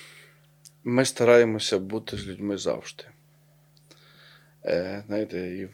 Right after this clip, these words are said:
горі, і в радості. Е, знаєте, коли почалася війна, Господь,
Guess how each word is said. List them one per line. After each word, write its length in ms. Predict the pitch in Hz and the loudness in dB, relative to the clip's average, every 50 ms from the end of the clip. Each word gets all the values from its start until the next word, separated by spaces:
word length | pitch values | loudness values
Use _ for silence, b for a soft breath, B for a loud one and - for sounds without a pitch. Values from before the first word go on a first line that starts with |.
| 107 110 | -10 -2
горі, 340 | 113 117 127 139 139 - 131 | 2 6 6 6 6 4 0
і 180 | 127 123 104 90 | -4 -4 -4 -4
в 100 | 87 98 | -2 2
радості. 640 | 101 110 120 127 127 120 113 - - - 73 80 98 107 - - _ _ _ - B B B B B B B B B B B B B B - | 2 4 4 2 0 -2 -6 -8 -10 -10 -10 -10 -10 -12 -14 -20 _ _ _ 6 B B B B B B B B B B B B B B -8
Е, 640 | - 113 113 110 110 110 110 110 110 110 110 110 110 107 107 107 107 - - _ _ _ - | -4 -4 -2 -2 -2 -2 -2 -2 -2 -2 -4 -4 -4 -4 -6 -8 -10 -12 -14 _ _ _ -8
знаєте, 320 | 117 117 117 123 123 127 | -2 0 0 0 0 -2
коли 600 | - - 120 113 120 123 123 123 123 123 120 120 - - _ _ _ _ _ _ _ | -4 -4 -2 2 4 6 6 6 4 2 0 -4 -8 -16 _ _ _ _ _ _ _
почалася 520 | - - 107 - 123 120 117 107 - 117 107 | -12 -8 -4 0 0 2 2 0 0 -2 -2
війна, 500 | 110 113 113 120 131 147 151 131 110 110 - - - - - - - - - - _ - | -2 -2 0 4 6 6 6 6 4 -2 -2 -4 -4 -4 -4 -14 -20 -20 -20 -20 _ -8
Господь, 680 | - 110 - - - - 123 123 120 - - - - | -8 -6 -6 -6 -2 0 0 2 0 -2 -8 -2 4